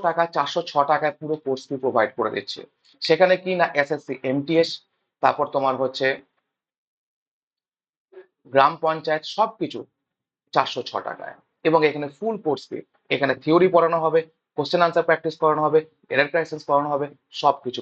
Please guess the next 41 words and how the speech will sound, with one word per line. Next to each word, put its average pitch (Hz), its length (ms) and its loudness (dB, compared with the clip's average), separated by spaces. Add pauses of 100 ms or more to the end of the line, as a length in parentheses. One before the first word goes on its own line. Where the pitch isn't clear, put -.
করানো 58 320 -2
হবে। - 160 -12 (360)
তার 156 140 6
মানে 190 120 2 (180)
আমার 202 240 4
যেটা 185 240 0
জিত 143 220 -4
সেটা 156 240 0
হচ্ছে 175 300 -4
কি 175 80 0 (380)
না, - 60 2 (140)
এরর 185 220 4
কারেকশনস 196 360 -4
করতে 156 260 -4
গেলে 139 140 -2 (120)
ছোট 190 120 -4 (120)
ছোট 185 120 0
স্টেপ 151 300 -2 (100)
নিয়ে 120 180 2
শেখো, - 240 -8 (340)
কখনোই 214 340 0
একটা - 140 2 (120)
বড় 156 140 4 (140)
এরর 160 220 4
কারেকশন 143 360 -6
তোমাকে 127 220 0 (100)
নলেজ 117 280 4
দিতে 110 200 -2
পারে - 240 0
না। - 60 -10 (520)
ঠিক 160 180 4
আছে? 202 140 0 (400)
যেমন 160 220 2 (120)
বললাম 175 300 2
সেরকম 160 380 0
করো, 165 120 6 (340)
তাহলেই 139 320 2
উন্নতি 127 280 -2
করবে 113 200 2
এরর 104 200 2
কারেকশনে। - 400 -10